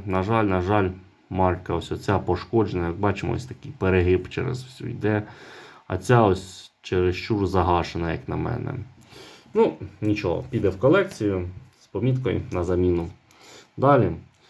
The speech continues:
Це в нас, здається, Конго. Так, Конго. Ось така серія марок. Буду сподіватися, що це повна серія.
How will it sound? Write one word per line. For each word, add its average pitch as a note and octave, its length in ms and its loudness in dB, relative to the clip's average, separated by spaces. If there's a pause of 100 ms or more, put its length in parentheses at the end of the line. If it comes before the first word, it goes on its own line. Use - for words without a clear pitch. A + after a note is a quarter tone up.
(240)
Це C#3+ 200 0
в C#3+ 60 2
нас, B2+ 180 4
здається, B2+ 720 0 (100)
Конго. F2 640 2 (920)
Так, E2+ 200 0 (140)
Конго. F2 300 2
Ось F#2 120 2
така F#2+ 280 2
серія F2+ 420 2
марок. B2+ 440 4 (380)
Буду F#2+ 420 -4
сподіватися, F#2 480 2
що - 100 -4
це G2+ 140 2
повна F2 340 2
серія. G#2+ 500 2